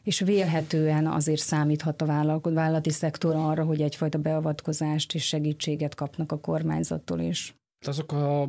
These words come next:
Speaker 2: szektorbeli szereplők, akik egyébként ugye rendelkeznek, ö, digitális háttérrel, elképzeléseik vannak középtávra vonatkozóan is, könnyebben vo-,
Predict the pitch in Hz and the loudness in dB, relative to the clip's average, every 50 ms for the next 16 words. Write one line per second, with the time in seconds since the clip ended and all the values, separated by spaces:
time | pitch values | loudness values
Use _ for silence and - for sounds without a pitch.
0 | 143 131 - - - 156 143 - - 143 135 131 135 131 131 120 - - 151 143 | -4 -6 -6 -6 -4 -4 -4 -4 -2 -2 -2 0 0 0 0 -2 -2 -2 -2 -2
1 | 139 127 - 143 135 - 135 - 139 123 127 123 120 123 120 - - 123 117 - | -2 -2 -4 -4 -4 -4 -6 -6 -6 -6 -4 -4 -4 -4 -6 -6 -6 -6 -4 -4
2 | 127 120 131 135 135 123 117 - 123 113 107 117 117 107 98 117 113 113 110 110 | -4 -2 -2 -2 -2 -2 -2 -4 -6 -6 -4 -4 -4 -4 -4 -4 -4 -4 -4 -4
3 | 110 110 120 117 120 - 120 113 113 107 - - 117 113 107 - - - 113 110 | -4 -4 -6 -6 -6 -6 -4 -4 -4 -4 -6 -6 -6 -8 -8 -8 -6 -6 -6 -4
4 | 104 110 107 104 104 107 104 _ _ _ _ _ _ _ _ _ _ _ _ _ | -4 -4 -4 -4 -4 -6 -8 _ _ _ _ _ _ _ _ _ _ _ _ _
5 | _ _ - 127 123 123 - 127 117 110 123 117 117 110 - 113 110 - 113 113 | _ _ -8 -6 -6 -4 -4 -4 -2 0 0 0 0 0 -2 -4 -4 -4 -4 -4
6 | 110 110 - - 127 110 117 107 - - 120 113 113 - 107 110 101 113 110 104 | -4 -4 -4 -4 -4 -4 -4 -4 -4 -4 -4 -2 -2 -2 -2 -4 -2 -2 -4 -4
7 | - - 120 104 113 110 110 113 117 110 - - - 180 - - 120 120 117 110 | -4 -4 -4 -2 -2 -2 0 -2 -2 -4 -6 -8 -12 -14 -8 -4 -2 -2 -2 -2
8 | 110 110 104 117 117 | -2 -2 -4 -6 -8